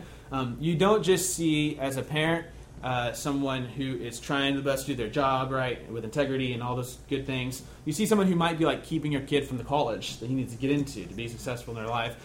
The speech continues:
And emotions go, whew, up high very quickly. Um, there's miscommunication all around. Um, so that happens, and it's happened to me at the school. Um,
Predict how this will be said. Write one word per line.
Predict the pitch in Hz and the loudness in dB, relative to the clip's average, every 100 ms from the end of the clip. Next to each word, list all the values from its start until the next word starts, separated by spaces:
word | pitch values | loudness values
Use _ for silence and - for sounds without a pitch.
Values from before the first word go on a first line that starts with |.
| - | -4
And | 143 139 - | 0 2 4
emotions | 160 175 190 185 208 190 | 6 8 8 6 4 4
go, | 175 151 143 | 6 8 6
whew, | - - - - - - - - - - - - - | 2 -8 -12 -12 -14 -20 -20 -20 -20 -18 -18 -10 -4
up | 139 | -2
high | 135 151 151 120 | 4 6 6 2
very | 131 131 180 185 | 0 4 6 6
quickly. | 175 170 165 165 156 151 - - - | 6 4 4 4 4 2 -8 -14 -6
Um, | 120 107 104 - - | -4 -4 -6 -10 -6
there's | 131 123 | -6 0
miscommunication | 175 180 - 175 160 147 156 151 160 147 | 2 2 0 2 2 6 4 4 2 0
all | 135 139 | 4 4
around. | 139 139 135 139 135 - - | 4 4 4 2 0 -10 -10
Um, | 127 113 117 - - | -6 -6 -6 -10 -2
so | - 190 190 - - - - - - - - - - - - | 8 8 8 0 -14 -20 -20 -18 -14 -14 -16 -18 -20 -16 2
that | 196 226 | 6 8
happens, | 170 156 175 208 - - - - 151 | 6 4 4 4 0 -8 -14 -12 0
and | 185 | 4
it's | 208 | 6
happened | 196 147 185 | 6 4 4
to | 180 | 4
me | 175 151 165 156 | 4 4 2 -2
at | 143 | -4
the | |
school. | - - 135 147 - - | -2 0 2 0 -2 -6
Um, | 135 127 117 | -4 -4 -6